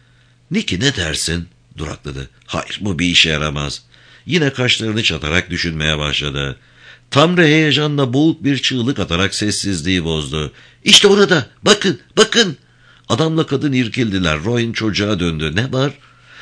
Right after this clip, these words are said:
Tamre onu kolundan yakalayarak sarstı. Heyecanla titriyordu. "İşte orada, size söyledim." Diğer eliyle nehrin karşı kıyısını işaret ediyordu. "İşte çalıların yanında. Onu göremiyor musunuz?"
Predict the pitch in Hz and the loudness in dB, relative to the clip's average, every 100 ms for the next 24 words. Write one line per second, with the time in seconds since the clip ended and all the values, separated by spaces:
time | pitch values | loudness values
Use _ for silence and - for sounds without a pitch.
0 | - - - 156 185 175 160 165 151 156 | -20 -6 2 2 2 2 0 0 -2 -2
1 | 139 160 135 123 123 104 110 107 98 87 | 0 0 0 0 0 2 0 -2 -2 -2
2 | 78 - 92 123 139 147 135 117 - 98 | -2 -2 -2 0 0 0 0 0 -2 -4
3 | 92 85 80 76 71 - - - - 220 | -2 -2 -2 -4 -6 -10 -20 -12 0 2
4 | - 214 220 185 127 - - - 165 202 | 6 8 8 6 0 -2 -6 -2 6 6
5 | 202 196 202 214 175 110 _ _ _ _ | 8 6 4 2 -2 -4 _ _ _ _
6 | - - 107 185 220 131 85 82 78 90 | -20 -20 -4 2 4 4 2 2 2 2
7 | 104 127 135 147 135 131 - - 135 110 | 2 2 0 -2 0 0 0 -2 -2 -2
8 | 95 113 101 92 90 87 82 82 80 80 | -2 0 2 2 2 0 0 0 -2 -2
9 | 76 - - _ 170 - 208 180 185 202 | -4 -8 -20 _ 2 4 6 4 4 2
10 | 220 190 170 160 135 117 - _ _ _ | 2 0 0 0 2 2 0 _ _ _
11 | 160 180 160 202 240 247 233 190 180 156 | 0 4 4 6 4 4 2 0 0 2
12 | 117 - | 2 -2